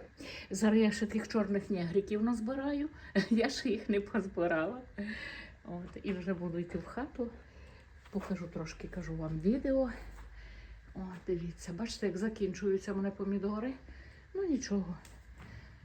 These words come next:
скільки ж їм будь. Ой-ой-ой, канадрія як пішла. І плодики викинула. І по два в кожній пазусі. Гляньте, ну, канадрія, це дуже хороший інжирчик.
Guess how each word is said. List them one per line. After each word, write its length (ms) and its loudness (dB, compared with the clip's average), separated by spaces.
скільки 320 0
ж 140 2
їм 220 6
будь. 220 -2
Ой-ой-ой, 1040 6
канадрія 640 10
як 260 10
пішла. 500 4
І 80 6
плодики 580 10
викинула. 640 10
І 100 12
по 200 12
два 220 12
в 100 6
кожній 360 10
пазусі. 640 6
Гляньте, 380 10
ну, 140 4
канадрія, 540 12
це 180 12
дуже 480 12
хороший 520 4
інжирчик. 640 8